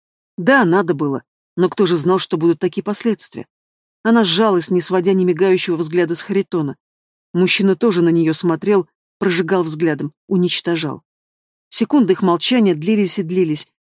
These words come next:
оставляя на теле Галины невидимые следы, а на душе неизлечимые рубцы. Она задыхалась, ребра сдавило. И это только начало. «Чего тебе, твари, не хватило, а?»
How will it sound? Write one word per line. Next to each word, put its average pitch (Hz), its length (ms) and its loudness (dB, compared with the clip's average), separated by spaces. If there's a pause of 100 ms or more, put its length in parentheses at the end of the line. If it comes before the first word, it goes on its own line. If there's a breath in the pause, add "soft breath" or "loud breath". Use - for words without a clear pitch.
(140)
оставляя 180 440 0
на 170 140 2
теле 175 240 0
Галины 185 500 0 (200)
невидимые 202 480 2
следы, 170 480 -2 (220)
а 180 80 0
на 180 100 2
душе 175 280 -2
неизлечимые 175 680 -2
рубцы. - 400 -12 (520)
Она 233 220 2
задыхалась, 180 720 -2 (200)
ребра 220 480 0
сдавило. 180 600 -2 (360)
И 156 60 -2
это 165 180 0
только 180 300 -2
начало. 175 460 -4 (600)
«Чего 190 340 0
тебе, 175 200 -4
твари, 190 360 0
не 175 120 0
хватило, 180 480 -2
а?» 175 240 0